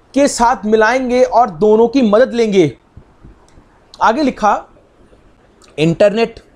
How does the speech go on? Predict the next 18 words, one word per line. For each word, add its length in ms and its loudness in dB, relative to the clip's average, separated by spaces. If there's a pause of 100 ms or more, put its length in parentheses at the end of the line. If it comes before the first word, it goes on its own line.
(140)
of 300 2 (120)
Thing 260 -2
फीचर्स 460 -2
के 120 -4
अंतर्गत 500 -2 (640)
the 120 2
solar 380 0
tree 160 -2 (440)
also 360 2
has 340 0
a 180 0 (580)
capability 640 0 (380)
to 80 -4 (240)
incorporate 800 0 (360)
आईओटी 720 2 (120)
based 420 2
features। 500 -4 (640)
क्लियर? 260 0